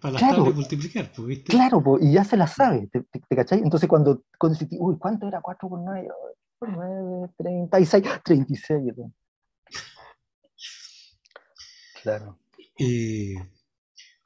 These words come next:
Speaker 1: oye, bueno, estamos, qué, qué buena textura, qué, qué ganas de, de, de tener como varias, como varias series de esto y ir, ir agarrando más temas, ¿no? Parece que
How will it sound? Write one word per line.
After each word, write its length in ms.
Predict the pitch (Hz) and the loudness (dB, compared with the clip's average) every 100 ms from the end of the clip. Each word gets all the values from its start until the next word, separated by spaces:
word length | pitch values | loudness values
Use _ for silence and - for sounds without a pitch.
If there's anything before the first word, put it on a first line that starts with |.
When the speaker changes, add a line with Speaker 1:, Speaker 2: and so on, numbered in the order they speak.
| _ - | _ -4
Speaker 1:
oye, 240 | 156 123 | -2 -2
bueno, 480 | 127 180 143 - _ _ _ | -2 -2 -4 -6 _ _ _
estamos, 1040 | - 156 165 170 139 131 120 110 104 _ _ _ _ _ _ _ _ _ - | -10 -6 -4 -2 -2 -2 -6 -8 -14 _ _ _ _ _ _ _ _ _ -14
qué, 220 | 123 - | -14 -10
qué 120 | - | -10
buena 640 | 120 147 151 143 135 127 - | -6 -4 -2 -4 -4 -8 -10
textura, 300 | - - 185 | -14 -8 -6
qué, 200 | 151 151 | -4 -4
qué 180 | - 165 | -4 -4
ganas 220 | 143 170 | -4 -2
de, 180 | 208 202 | -2 -2
de, 380 | 170 160 160 156 | -2 -4 -2 -4
de 180 | 147 151 | -4 -4
tener 240 | 151 175 | -4 -6
como 240 | - 165 147 | -6 -4 -4
varias, 320 | 170 190 165 _ | -4 -4 -6 _
como 220 | 165 147 | -8 -4
varias 240 | 180 180 | -2 -2
series 320 | - 208 208 185 | 0 0 2 0
de 80 | |
esto 240 | 214 - 151 | -2 -2 -2
y 60 | |
ir, 560 | 147 156 160 175 165 156 _ - _ | 0 -4 -6 -8 -8 -14 _ -20 _
ir 140 | 170 165 | -8 -4
agarrando 420 | 151 151 185 160 | -2 -2 -2 0
más 240 | 147 147 | -2 -2
temas, 260 | - 151 120 | -2 -2 -2
¿no? 240 | 151 175 160 | -4 -6 -6
Parece 340 | 143 156 180 | -6 -6 -6
que 240 | 156 151 | -4 -4